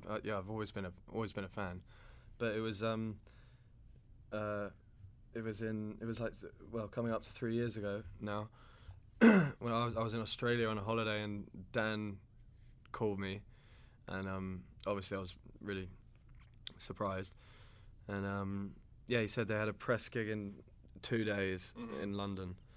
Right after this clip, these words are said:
Speaker 1: so I had to f-, fly back and learn a few songs, um, you know, and meet them for the first time and do, do it that night. Just about scraped through,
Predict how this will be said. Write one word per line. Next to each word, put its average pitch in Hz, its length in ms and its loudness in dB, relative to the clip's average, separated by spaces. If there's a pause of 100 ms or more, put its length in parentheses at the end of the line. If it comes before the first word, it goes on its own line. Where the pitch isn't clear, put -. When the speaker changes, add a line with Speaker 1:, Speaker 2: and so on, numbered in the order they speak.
(320)
Speaker 1:
so - 120 -6
I 98 40 -2
had 90 80 -4
to 92 80 -6
f-, - 120 -8 (120)
fly 98 260 -4
back 92 300 -4
and 92 200 -4 (840)
learn 95 260 -2
a 92 40 -6
few 98 160 -6
songs, 95 580 -6 (100)
um, 92 200 -8 (560)
you 95 80 -8
know, 92 80 -6 (140)
and 101 120 -4
meet 104 160 -2
them 101 120 -6
for - 80 -8
the 98 60 -4
first 92 280 -6
time 95 200 -8
and 92 100 -10
do, 101 160 -8 (100)
do 113 100 -2
it 95 120 -2
that 95 160 -4
night. 101 200 -6 (500)
Just - 200 -6
about 98 260 0
scraped - 500 -6 (500)
through, 113 340 -2